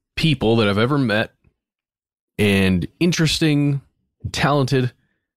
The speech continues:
was a former boss of, uh, of ours. And she put into our heads, my head, the concept, whether she was being serious or not, the concept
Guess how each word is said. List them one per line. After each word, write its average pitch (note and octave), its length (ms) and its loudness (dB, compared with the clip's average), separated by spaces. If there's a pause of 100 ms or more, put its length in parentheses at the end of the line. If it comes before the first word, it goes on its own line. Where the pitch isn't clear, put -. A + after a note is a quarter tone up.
(420)
was F#2 160 0
a G3 140 2
former D3 420 0
boss G#2 640 -2 (120)
of, F#2+ 340 0
uh, F#2 40 2
of F2 420 0
ours. F#2+ 460 0 (640)
And F#2 440 0 (100)
she D#3 640 -2 (640)
put G3+ 180 0
into C#3 680 2
our E3 300 2
heads, A2 320 -4
my C#3+ 260 0
head, F2+ 340 -4 (520)
the G2+ 80 -2
concept, F#3 760 -2
whether G#3+ 240 0
she C#4 140 -2
was C#4+ 100 0
being B3 180 0
serious A#3+ 380 -2
or A3+ 80 0
not, G#2+ 280 0 (240)
the C#3+ 100 0
concept A3+ 800 -2